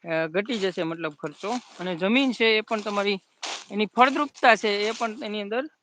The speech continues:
અ, તમે જોઈ શકશો કે વધી જશે. તો આ રીતે જ્યારે સુકાતી હોય, ત્યારે આ રીતનો પ્લોટ હોય છે. તો એવું લાગે કે આ મતલબ કે શું ઉપર નાખેલું છે જમીન પર. તો આ રીતનો હળદરનો પ્લોટ હોય છે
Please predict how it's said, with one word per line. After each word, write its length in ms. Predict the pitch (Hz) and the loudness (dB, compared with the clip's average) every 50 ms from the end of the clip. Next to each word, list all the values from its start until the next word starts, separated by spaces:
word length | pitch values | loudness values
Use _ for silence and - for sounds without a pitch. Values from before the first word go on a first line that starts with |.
| _ _ _ - - _ _ _ _ | _ _ _ -20 -20 _ _ _ _
અ, 120 | 180 170 | -6 -6
તમે 260 | 175 - 196 196 208 196 | -6 0 0 0 0 2
જોઈ 180 | 196 214 220 | 2 2 2
શકશો 320 | 196 - 202 - - 202 196 | 2 0 -6 -4 -4 -6 -2
કે 100 | 202 185 | 0 2
વધી 300 | 175 185 185 180 180 156 | 2 2 4 4 2 4
જશે. 380 | 151 131 127 - 131 110 110 _ _ _ _ _ _ _ _ _ _ _ _ _ _ _ | 2 2 2 -2 -10 -12 -12 _ _ _ _ _ _ _ _ _ _ _ _ _ _ _
તો 60 | - - | -10 -10
આ 280 | - - 196 202 214 | 0 6 8 8 8
રીતે 480 | 214 214 214 - 240 214 208 208 202 190 | 8 6 2 0 0 0 2 2 0 0
જ્યારે 260 | 170 180 185 190 190 | 2 2 2 2 0
સુકાતી 480 | 170 - 220 202 - 226 226 220 - 214 | -2 -4 -8 -4 0 0 0 0 0 -2
હોય, 220 | 196 185 160 139 135 - _ _ _ _ _ _ _ _ _ _ | 0 2 0 0 -2 -4 _ _ _ _ _ _ _ _ _ _
ત્યારે 200 | - 185 190 196 | -4 -2 -2 -2
આ 240 | 208 - - 196 196 | 0 4 8 8 8
રીતનો 340 | 196 202 220 - - 214 196 | 8 4 -4 -6 -6 -6 -6
પ્લોટ 320 | 180 - 208 208 214 208 | -4 -2 0 0 0 0
હોય 180 | 196 190 185 190 | 0 -2 -2 -2
છે. 260 | - - 202 214 208 - _ _ _ _ _ _ _ _ _ _ _ | -2 -4 -6 -6 -6 -12 _ _ _ _ _ _ _ _ _ _ _
તો 140 | 190 190 190 | -10 -8 -6
એવું 260 | 190 196 202 202 196 | -4 -4 -4 -4 -2
લાગે 240 | 202 196 196 202 196 | -4 -4 -4 -8 -10
કે 160 | - - 196 | -8 -6 -4
આ 360 | 190 190 185 185 180 180 - 269 - _ - - | -2 0 0 -2 -2 -4 -6 -10 -16 _ -14 -8
મતલબ 320 | 170 175 185 185 185 190 185 - - | -6 -6 -4 -2 -2 -4 -4 -4 -4
કે 100 | 196 170 | -4 -4
શું 280 | 160 - 196 202 196 185 170 165 165 160 160 | -4 -4 -4 -2 -2 -2 -2 -2 -2 -4 -6
ઉપર 220 | 165 - - 175 156 | -6 0 0 2 4
નાખેલું 480 | 160 151 156 160 - 202 180 170 156 | 6 4 4 4 4 4 4 4 4
છે 100 | 156 156 | 4 2
જમીન 300 | 139 151 151 160 151 143 | 0 2 0 2 0 0
પર. 160 | 139 - 127 123 - - - _ _ _ _ _ _ _ _ - _ _ _ _ _ - _ _ | -2 -4 -6 -6 -6 -16 -20 _ _ _ _ _ _ _ _ -20 _ _ _ _ _ -20 _ _
તો 60 | - | -12
આ 260 | - - - 180 185 | -6 2 6 6 6
રીતનો 320 | 190 190 196 - 202 180 165 | 6 4 -2 -2 0 0 2
હળદરનો 340 | 170 175 175 185 185 175 | 2 0 -2 -2 -2 -2
પ્લોટ 280 | 165 - 185 190 190 190 | -4 -2 -2 -2 0 0
હોય 160 | 196 190 190 | 0 0 0
છે 140 | 185 - 214 | 0 -2 -4